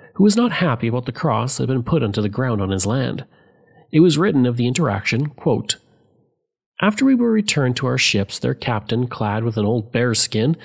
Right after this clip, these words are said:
with three of his sons and a brother of his with him, came unto us in one of the boats, but they came not so near as they wont to do so. There he made a long oration unto us,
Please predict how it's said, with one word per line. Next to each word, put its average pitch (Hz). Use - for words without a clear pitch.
with 127
three 165
of 175
his 180
sons 113
and 113
a 110
brother 104
of 98
his 101
with 101
him, 160
came 214
unto 147
us 143
in 131
one 117
of 113
the 127
boats, 104
but -
they 170
came 160
not 160
so 190
near 151
as 131
they 143
wont 131
to 113
do 131
so. -
There 180
he 175
made 151
a 131
long 131
oration 123
unto 135
us, -